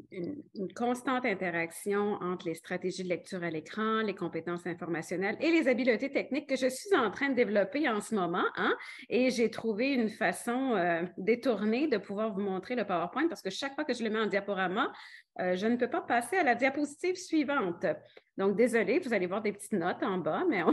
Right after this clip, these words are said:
on n'a pas trop écrit de, <laughs> de bêtises, alors ça va aller, je pense. Alors, ce qui fait que, euh, c'est ça, il y a vraiment une constante interaction entre ces trois, euh, concepts-là.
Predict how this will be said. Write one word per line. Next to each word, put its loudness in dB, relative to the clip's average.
on 4
n'a 4
pas 0
trop -6
écrit -4
de, 0
<laughs> -12
de 4
bêtises, 2
alors 6
ça 2
va 4
aller, 2
je 0
pense. -2
Alors, 6
ce -6
qui -6
fait 4
que, 4
euh, 4
c'est 2
ça, 0
il 0
y 4
a 4
vraiment 4
une 4
constante -2
interaction 0
entre 2
ces -2
trois, -2
euh, -4
concepts-là. -4